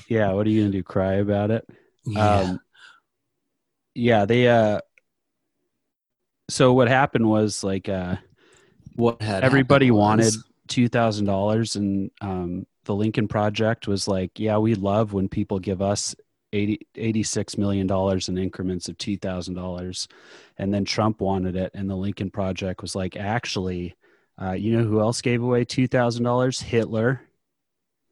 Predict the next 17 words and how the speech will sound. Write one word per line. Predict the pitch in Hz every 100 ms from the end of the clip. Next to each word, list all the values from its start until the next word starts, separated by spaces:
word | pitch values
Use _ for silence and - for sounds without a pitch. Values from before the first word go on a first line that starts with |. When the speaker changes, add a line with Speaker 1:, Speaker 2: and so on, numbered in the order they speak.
| _ _ _ _
Speaker 2:
Did | - 95
Speaker 1:
And | 127 180 - -
Speaker 2:
he? | 110
Speaker 1:
that, | - - 113
I'm, | 127 151 127
I | 113 135
don't | 170
know. | 180 185 180 - _ _ _ _ _ _ _ _ _
Doesn't | 131 95
Speaker 2:
Oh, | 92
okay. | 113
Speaker 1:
matter. | 139 87 101 _ _ _ _ _ _ _ _ -
I | 107
just | 113 117
wanted | 113 110
to | 98 98
Speaker 2:
True. | 98 95 95